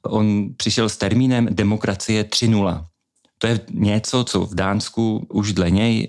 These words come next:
existuje. My máme tady demokracii dva nula,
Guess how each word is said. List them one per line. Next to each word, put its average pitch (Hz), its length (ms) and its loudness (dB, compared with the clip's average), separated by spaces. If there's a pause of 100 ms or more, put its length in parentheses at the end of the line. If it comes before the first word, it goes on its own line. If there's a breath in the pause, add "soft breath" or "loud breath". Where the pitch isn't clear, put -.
(120)
existuje. 113 720 0 (160)
My 107 380 2 (260)
máme 98 360 2
tady 95 240 0
demokracii 92 680 0
dva 87 220 0
nula, 87 340 2